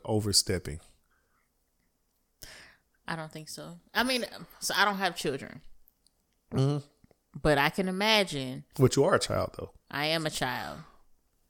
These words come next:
Speaker 2: But I, but you're asking a child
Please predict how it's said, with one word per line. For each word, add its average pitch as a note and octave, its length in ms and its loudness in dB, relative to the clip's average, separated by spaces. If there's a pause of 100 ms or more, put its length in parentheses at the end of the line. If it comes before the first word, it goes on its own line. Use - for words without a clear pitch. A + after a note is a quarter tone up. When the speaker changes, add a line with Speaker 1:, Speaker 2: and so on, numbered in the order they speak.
(1120)
Speaker 2:
But D3 220 0
I, C#3+ 220 6 (1900)
but D#3+ 220 -2
you're G#3 120 4
asking E3 420 0
a C#3+ 80 -8
child D3 680 -4